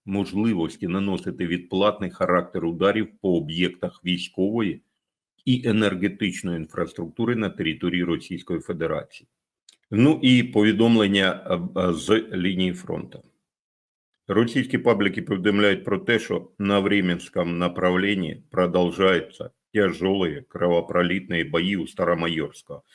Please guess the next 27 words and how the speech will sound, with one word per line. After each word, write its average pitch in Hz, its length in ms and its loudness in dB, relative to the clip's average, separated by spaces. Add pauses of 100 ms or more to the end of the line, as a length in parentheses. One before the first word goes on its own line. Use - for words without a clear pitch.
(260)
Вооруженные 120 520 4
силы 90 340 -2
России 92 400 0
несут 110 580 -2
потери 104 720 0
в - 40 -20 (100)
ходе 101 260 0
недельного 87 600 -2
наступления. 80 920 -8 (760)
С - 140 -12
места 135 460 4
бойцы 113 480 2
сообщают 135 880 2 (140)
о 139 220 8
разнонаправленных 120 1600 2
действиях 92 640 -2
нашей 95 340 -4
пехоты 104 520 -4
и 101 40 6
артиллерии. 95 760 0 (400)
но 98 160 0
в 90 100 -10
то 113 160 0
же 117 120 2
время 87 320 0
отмечает 92 560 -2
серьёзный 110 760 0